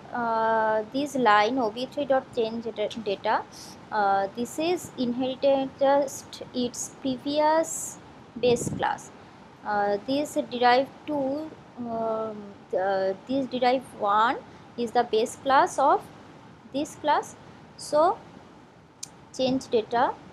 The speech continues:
is the member function of its base class, this object three, O B three. And in this line, this A and B are inherited from the, uh,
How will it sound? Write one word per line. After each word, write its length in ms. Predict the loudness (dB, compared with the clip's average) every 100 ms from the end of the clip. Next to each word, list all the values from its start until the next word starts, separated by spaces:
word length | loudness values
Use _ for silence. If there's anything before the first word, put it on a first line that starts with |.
| -20 -20 -12
is 140 | -12 -4
the 140 | -2
member 400 | -2 -6 -4 -4
function 440 | -2 -4 -4 -6 -8 -4 4
of 240 | 4 4 0
its 280 | -8 -8 -10
base 340 | -4 -4 -4 -10
class, 340 | -8 -8 -10 -16 -12
this 140 | 0
object 520 | 0 0 -6 -8 -12
three, 180 | -8 -8 -8 -6
O 80 | -4
B 180 | -2 -4
three. 200 | -6 -18 -18 -20 -20 -20 -20 -6
And 160 | -2 -2 -6 -2
in 260 | 0 0
this 260 | 0 -2 -2
line, 420 | 2 4 4 0 -6 -16 -16 -10
this 200 | -10 -2
A 180 | 2 4
and 280 | 4 2 -2
B 240 | -4 -6 -6 -16 -20 -20 -10
are 280 | -2 0 0 -4
inherited 680 | -6 -4 -4 -6 -2 -2 -2 -4
from 320 | -2 0 -2 -2
the, 220 | 0 0 -4 -20 -20 -10
uh, 320 | -6 -4 -4